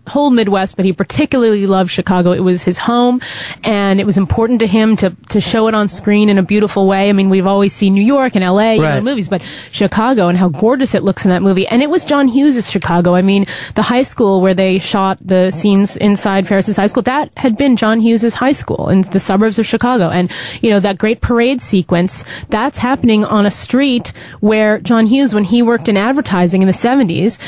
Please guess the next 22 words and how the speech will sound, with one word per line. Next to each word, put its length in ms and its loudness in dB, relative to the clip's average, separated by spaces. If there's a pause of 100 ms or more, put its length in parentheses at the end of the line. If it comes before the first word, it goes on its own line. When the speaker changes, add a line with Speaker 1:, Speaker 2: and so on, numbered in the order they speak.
(140)
Speaker 1:
would, 240 2
you 40 2
know, 80 0
sneak 360 -2
out 100 0
of 80 0
work 240 0
whenever 380 2
there'd 160 0
be 140 0
parades 600 0 (200)
and, 200 2
and 200 2
watch 240 -2
the 80 0
parades. 520 0
And, 220 0
and 180 2
so 300 0 (260)
he, 400 0 (300)
he 220 0
was, 260 -2